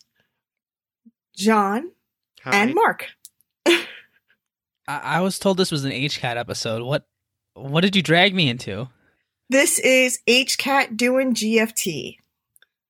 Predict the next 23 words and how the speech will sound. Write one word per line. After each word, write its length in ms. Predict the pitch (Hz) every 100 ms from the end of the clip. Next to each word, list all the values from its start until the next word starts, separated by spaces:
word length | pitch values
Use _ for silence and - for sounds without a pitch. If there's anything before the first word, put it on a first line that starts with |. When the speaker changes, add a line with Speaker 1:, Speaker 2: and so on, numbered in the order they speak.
| _ _ _ _ _ _ _
Speaker 2:
Okay, 340 | 120 110 113 107
let 140 | 123
me 140 | 131 147
take, 360 | 143 156 -
uh, 120 | 151 143
let 300 | 147 139 147
me 140 | 151
re-, 420 | 165 131 151 147 147
rewrite 300 | 135 139 123
the 100 | 123
notes 600 | 120 113 110 - - - _ _ _ _ _ _
for 240 | - 139
Speaker 1:
You 240 | 240 277 262
re-, 100 | 302
Speaker 2:
G 20 |
F 60 |
T. 160 | - 214
Speaker 1:
you 160 | 208 277
re-, 200 | 277 269
you 260 | 208 226 233
rewrote 400 | 233 220 196 202
the 80 | 180
notes. 480 | 151 147 - -